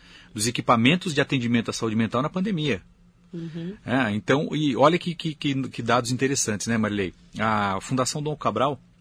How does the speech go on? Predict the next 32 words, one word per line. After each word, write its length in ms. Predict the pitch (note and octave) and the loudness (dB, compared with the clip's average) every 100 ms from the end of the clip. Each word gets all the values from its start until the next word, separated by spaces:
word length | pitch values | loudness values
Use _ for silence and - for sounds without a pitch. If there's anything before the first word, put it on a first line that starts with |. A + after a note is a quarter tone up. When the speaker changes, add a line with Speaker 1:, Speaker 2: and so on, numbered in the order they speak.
| _ | _
Speaker 1:
junto 340 | G2+ F#2 A#2 - | -12 -4 -4 -2
com 80 | A2+ | -2
uma 120 | G#2+ | -2
agência 440 | G2 G#2+ G#2 G#2 | -2 -2 -2 -4
de 280 | F2+ F#2+ G2 | -4 -6 -4
inteligência 680 | F#2+ - G2+ F#2 A#2 C3 G#2 | -4 -4 -4 -2 -2 -2 -4
e 60 | |
de 120 | F#2+ F#2 | -8 -8
comunicação 640 | G#2+ G#2 G2+ F#2 - B2+ - - - - - | -6 -4 -4 -4 -4 -4 -6 -18 -20 -20 -8
chamada 400 | G#2 G2+ G2+ G2+ | -4 -4 -2 -2
F 240 | G#2 - G2 | -2 -2 -2
S 240 | F#2 F#2+ | -2 -2
B 200 | F#2+ C#3 - - - - G2+ | 0 0 -2 -20 -20 -10 -2
e 60 | |
uma, 420 | G#2 G#2 G2+ - | 0 0 0 -4
uma, 340 | G2+ G2+ F#2+ F#2 | -4 -4 -2 -4
uma, 200 | F#2+ G2 | -2 -4
uma 480 | - G2 F#2+ F#2 F2+ | -4 -6 -4 -6 -2
plataforma 600 | C3 C3+ C3 - A#2+ G#2+ | 0 0 -2 0 0 0
de 80 | |
dados 280 | G2+ G2+ F#2+ | 0 -2 -2
internacional, 640 | G#2 G#2+ G2+ - G2 A#2+ B2+ _ _ _ _ _ _ _ _ _ - - - - | -6 -6 -6 -6 -4 -6 -6 _ _ _ _ _ _ _ _ _ -20 -20 -20 -6
desenvolveram 520 | A#2 A#2+ C3 A#2 C3+ | 0 2 4 4 4
uma 100 | C3+ | 2
inteligência 560 | C3 C#3+ B2 C3 D3 C3 | 2 0 0 0 0 -4
artificial 580 | - A#2+ - A#2+ C#3+ - - - _ | -4 -4 0 2 0 -2 -16 -20 _
que 100 | C3 | -12
capta 480 | - D3+ E3+ - G#2+ | -2 0 0 -2 0
sensações 840 | - E3+ - D3+ - C#3+ D3 C3 | 4 4 4 4 2 0 0 0
no 100 | A#2+ | 2
mundo 240 | C3 F3 F#3+ | 4 6 4
inteiro, 340 | C3+ B2+ F3 | 4 4 4